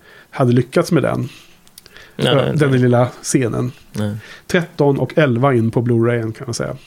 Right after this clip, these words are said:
Speaker 2: <laughs>
Speaker 1: Titta på den, den är härlig.
Speaker 2: Mm.
Speaker 1: Så-, sånt gillar jag. Det, man ser om en film, man får
Speaker 2: Mm,
Speaker 1: chansen
Speaker 2: mm,
Speaker 1: att
Speaker 2: mm.
Speaker 1: se och, och bry sig om den här typen av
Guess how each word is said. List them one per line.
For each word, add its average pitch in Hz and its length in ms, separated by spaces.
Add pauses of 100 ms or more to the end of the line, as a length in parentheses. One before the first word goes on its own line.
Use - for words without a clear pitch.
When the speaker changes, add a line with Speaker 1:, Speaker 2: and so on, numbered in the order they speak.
(480)
Speaker 2:
<laughs> - 640
Speaker 1:
Titta 160 280
på 160 120
den, 113 100
den 139 120
är 180 100
härlig. 143 320 (340)
Speaker 2:
Mm. 120 240 (2000)
Speaker 1:
Så-, - 160
sånt 208 240
gillar 127 180
jag. 120 140
Det, 143 140
man 151 280 (340)
ser 165 220
om 180 160
en 170 80
film, 139 200
man 135 80
får 123 80
Speaker 2:
Mm, 131 120
Speaker 1:
chansen 135 380
Speaker 2:
mm, 131 60
Speaker 1:
att 117 180
Speaker 2:
mm. 165 260
Speaker 1:
se - 20 (560)
och, 151 200
och 147 60
bry 180 280
sig 170 160
om 143 300
den 147 140
här 170 100
typen 135 420
av 123 340